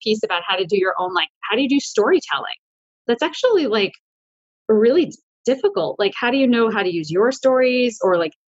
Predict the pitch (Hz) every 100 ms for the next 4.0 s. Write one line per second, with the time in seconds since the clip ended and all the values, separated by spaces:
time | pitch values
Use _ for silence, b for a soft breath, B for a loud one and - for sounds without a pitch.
0 | _ - 202 185 _ - 202 196 190 185
1 | - 165 156 - 190 160 - 226 262 269
2 | 262 247 240 233 170 170 - 185 165 156
3 | 147 190 254 262 254 247 240 - 175